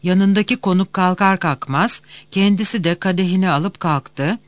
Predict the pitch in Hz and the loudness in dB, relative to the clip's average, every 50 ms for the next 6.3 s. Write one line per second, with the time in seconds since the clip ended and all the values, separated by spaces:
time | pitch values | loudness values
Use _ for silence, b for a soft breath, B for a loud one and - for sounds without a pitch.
0 | B B B B B B - 190 208 190 185 202 254 254 220 185 165 185 175 185 | B B B B B B -2 0 0 0 0 0 0 0 0 0 0 0 0 0
1 | 185 190 202 190 165 151 156 165 185 214 214 226 208 - 208 180 165 156 151 170 | 2 2 2 2 2 0 0 0 0 2 2 0 0 0 0 0 0 0 0 0
2 | 180 175 170 165 160 156 156 147 143 151 151 170 170 170 165 151 139 151 190 - | 0 2 2 0 0 0 2 2 2 2 2 2 2 2 0 0 0 -2 -4 -4
3 | - B B B B B B B - 202 233 226 - - 214 170 - 175 151 151 | -8 B B B B B B B -2 0 0 0 0 -2 -2 0 0 2 2 2
4 | 151 - 180 165 156 156 165 165 156 156 156 147 147 165 196 220 202 - 175 214 | 2 2 2 2 2 2 0 0 0 0 -2 0 0 0 0 0 0 0 -2 -4
5 | 233 254 - - 175 170 180 185 202 196 - 180 170 160 151 151 151 147 139 135 | -4 -4 -4 -4 -2 0 2 2 0 0 0 0 0 0 2 0 0 0 0 -2
6 | 139 143 170 220 240 | -2 0 0 -2 -2